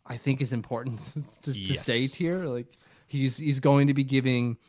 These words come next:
Speaker 1: second line minutes with Doug Weight, whereas with Capuano, he was given nine minutes a night.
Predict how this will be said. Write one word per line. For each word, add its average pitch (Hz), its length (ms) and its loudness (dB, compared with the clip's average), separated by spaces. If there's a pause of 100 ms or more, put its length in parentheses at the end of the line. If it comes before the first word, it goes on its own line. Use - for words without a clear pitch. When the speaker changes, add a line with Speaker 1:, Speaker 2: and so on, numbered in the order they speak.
(360)
Speaker 1:
second 131 560 0
line 117 480 0
minutes 131 600 -2 (220)
with 127 160 -2
Doug 117 220 0
Weight, 120 300 0
whereas 113 260 -2
with 113 140 -8
Capuano, 123 540 0
he 117 100 -2
was 117 120 -8
given 107 400 -4 (340)
nine 165 500 0
minutes 98 300 -6
a 104 60 -10
night. 92 440 -12